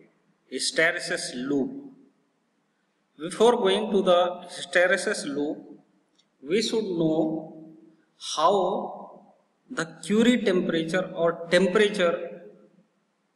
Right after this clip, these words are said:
affect the magnetization of a magnetic material, right? So we have three magnetic substances, dia, para and ferro,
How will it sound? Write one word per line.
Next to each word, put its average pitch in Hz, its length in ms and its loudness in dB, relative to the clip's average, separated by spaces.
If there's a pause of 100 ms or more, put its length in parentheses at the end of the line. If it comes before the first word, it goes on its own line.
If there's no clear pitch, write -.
(160)
affect 240 460 0
the 156 560 0 (380)
magnetization 170 1300 0
of 143 220 -6
a 156 60 -4
magnetic 135 680 -4
material, 127 640 -8 (720)
right? 165 180 -4 (1700)
So 202 380 2
we 202 140 4
have 202 300 4 (1160)
three 269 640 0
magnetic 202 600 -2
substances, 156 840 -2 (460)
dia, 165 720 0
para 143 440 0
and 131 280 -6
ferro, 98 320 -14